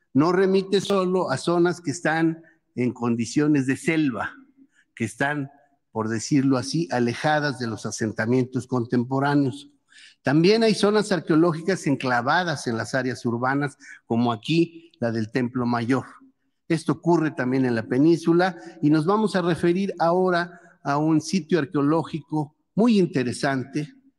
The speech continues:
pequeño pero muy hermoso, eh, que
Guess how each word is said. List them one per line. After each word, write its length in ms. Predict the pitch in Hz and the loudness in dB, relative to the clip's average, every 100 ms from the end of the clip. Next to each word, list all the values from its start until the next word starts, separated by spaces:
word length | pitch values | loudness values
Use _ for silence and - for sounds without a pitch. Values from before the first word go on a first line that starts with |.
| _ _ - | _ _ -4
pequeño 600 | 120 - 160 170 170 156 | -4 0 2 4 2 0
pero 180 | 143 127 | -2 2
muy 220 | 143 170 | 4 4
hermoso, 640 | 156 147 170 165 190 185 - - - _ _ - | 2 -2 -2 -2 -2 -2 -8 -20 -20 _ _ -6
eh, 600 | 120 123 120 120 117 117 | -2 0 -2 -4 -6 -2
que 260 | 139 113 | -4 -4